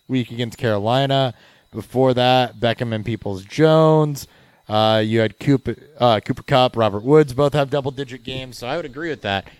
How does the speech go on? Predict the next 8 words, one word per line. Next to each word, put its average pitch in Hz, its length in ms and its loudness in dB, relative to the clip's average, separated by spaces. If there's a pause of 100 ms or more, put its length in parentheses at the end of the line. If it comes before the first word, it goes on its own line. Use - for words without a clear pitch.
It 131 100 -4
looks 143 240 6
like 143 180 4
it's 127 120 -4
both 127 220 6
receivers - 640 -6 (240)
for 117 160 -8
Seattle. - 680 -18